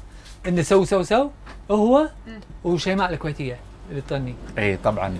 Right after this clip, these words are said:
Speaker 3: شيماء.
Speaker 1: المطربة.
Speaker 3: اي. طبعًا
Speaker 1: طبعًا.
Speaker 3: شيماء لازم تزورنا.
Speaker 1: هي بتي، أنا قا-، أنا، أنا، يعني، أنا راح أسحبها، أسحبها. هي وخالتي
Speaker 3: ضروري.
Speaker 1: مي.
Speaker 3: ضروري
Speaker 1: مي،
Speaker 3: يون.
Speaker 1: مي، مي يون.
Speaker 3: اي.
Speaker 1: <laughs> ما تذكر
Speaker 3: ضروري.
Speaker 1: خالتي.
Speaker 3: اي. آه.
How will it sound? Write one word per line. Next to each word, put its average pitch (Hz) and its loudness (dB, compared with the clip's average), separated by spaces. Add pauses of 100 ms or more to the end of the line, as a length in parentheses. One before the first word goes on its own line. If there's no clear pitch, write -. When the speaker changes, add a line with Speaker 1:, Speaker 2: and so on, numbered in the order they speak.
Speaker 3:
شيماء. 95 -4
Speaker 1:
المطربة. 135 -6
Speaker 3:
اي. 113 -8 (300)
طبعًا 95 -6 (440)
Speaker 1:
طبعًا. 127 6
Speaker 3:
شيماء 143 6
لازم 131 4
تزورنا. 113 0 (120)
Speaker 1:
هي 180 2
بتي، 180 -2
أنا 170 -4
قا-، 170 0
أنا، 214 2
أنا، 226 2
يعني، 185 -2
أنا 190 0
راح - -2 (340)
أسحبها، 147 4
أسحبها. 135 -2
هي 208 2
وخالتي 107 4
Speaker 3:
ضروري. 165 0
Speaker 1:
مي. 139 -2 (720)
Speaker 3:
ضروري 160 8
Speaker 1:
مي، 151 10
Speaker 3:
يون. - 8
Speaker 1:
مي، 208 6 (100)
مي 180 2
يون. 180 2 (420)
Speaker 3:
اي. 123 4
Speaker 1:
<laughs> 151 2
ما 185 4
تذكر - 4
Speaker 3:
ضروري. - 10
Speaker 1:
خالتي. - 6 (400)
Speaker 3:
اي. 113 2 (1160)
آه. 113 6